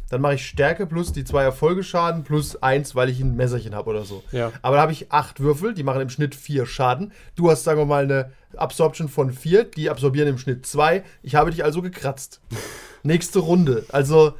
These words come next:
Speaker 2: Ich weiß aber noch, wie ihr euch damals bei Pathfinder darüber aufgeregt habt, dass ihr keine aktive Verteidigung hattet.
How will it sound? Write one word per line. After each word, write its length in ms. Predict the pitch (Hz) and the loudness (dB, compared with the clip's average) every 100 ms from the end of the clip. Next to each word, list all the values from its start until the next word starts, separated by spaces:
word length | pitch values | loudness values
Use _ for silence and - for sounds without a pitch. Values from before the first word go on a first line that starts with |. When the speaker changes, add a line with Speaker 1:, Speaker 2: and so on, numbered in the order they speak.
| - | -6
Speaker 2:
Ich 240 | 143 - | -6 0
weiß 220 | 131 151 | 2 2
aber 160 | 180 165 | 2 2
noch, 180 | 160 151 | 2 2
wie 80 | 139 | 0
ihr 120 | 135 | 0
euch 220 | 131 127 | 0 0
damals 420 | 131 127 123 127 | 4 4 4 2
bei 100 | - | 0
Pathfinder 460 | 113 131 135 147 135 | 0 2 2 0 0
darüber 240 | 123 117 | 0 -2
aufgeregt 440 | 117 123 139 127 127 | -4 -6 -6 -6 -6
habt, 140 | 120 | -8
dass 100 | - - | -8 -10
ihr 40 | |
keine 220 | - 110 | -8 -8
aktive 320 | 113 - 123 | -8 -12 -14
Verteidigung 640 | 113 123 - 123 127 113 107 | -12 -14 -10 -8 -8 -8 -10
hattet. 380 | 110 113 - | -12 -12 -14